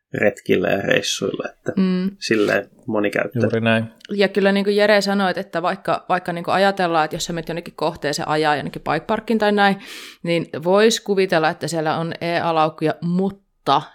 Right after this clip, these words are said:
Speaker 2: se <laughs> ensiapu on tärkeetä, että sä saat mahdollisimman pian sitten myös sinne. No riippuen tietenkin, mitä tapahtuu, mutta niin, ö, se, että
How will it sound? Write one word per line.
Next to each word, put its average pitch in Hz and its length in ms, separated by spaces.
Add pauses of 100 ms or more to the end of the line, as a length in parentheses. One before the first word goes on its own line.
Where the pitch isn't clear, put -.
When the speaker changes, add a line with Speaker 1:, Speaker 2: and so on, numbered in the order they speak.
Speaker 2:
se - 440 (120)
<laughs> 180 140
ensiapu 170 800 (440)
on 165 240 (240)
tärkeetä, 185 680
että 160 200
sä 165 120
saat 165 220
mahdollisimman 165 560
pian 156 500 (100)
sitten - 380
myös 147 280
sinne. 151 220
No 185 140
riippuen 240 400
tietenkin, 170 420
mitä 110 220
tapahtuu, 151 640
mutta 160 260
niin, 156 180 (540)
ö, 170 40 (420)
se, 196 180
että 196 380